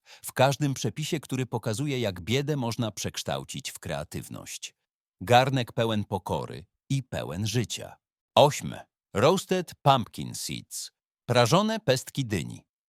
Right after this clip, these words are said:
Po ugotowaniu dyni prawie nic nie zostawało, poza pestkami, które inni beztrosko wyrzucali. Ale nic nie marnowano. Pestki myto, suszono i prażono na gorącym żarze, aż zaczęły chrupać,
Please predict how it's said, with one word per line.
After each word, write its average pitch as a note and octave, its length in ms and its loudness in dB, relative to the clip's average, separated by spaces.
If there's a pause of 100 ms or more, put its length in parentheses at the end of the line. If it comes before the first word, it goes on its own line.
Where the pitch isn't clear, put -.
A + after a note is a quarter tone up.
(140)
Po B2 120 6
ugotowaniu F#3 640 2
dyni G3+ 300 0
prawie D#3 340 0
nic D#3 380 2
nie C3+ 140 0
zostawało, B1 640 -6 (140)
poza A2+ 240 2
pestkami, B2 640 0
które G2 260 -2
inni F#3 460 2
beztrosko C3 640 -2
wyrzucali. D#2 600 -4 (340)
Ale D#2 260 0
nic E2+ 360 -2
nie F#2 120 0
marnowano. F#2 680 -2 (480)
Pestki D3+ 400 2
myto, F3 420 0 (100)
suszono A#2+ 500 2
i D2 100 -4
prażono D3 540 2
na C3+ 140 0
gorącym G2+ 540 -2
żarze, C#3 420 4 (280)
aż A#2+ 180 4
zaczęły C#3 500 2
chrupać, - 580 -4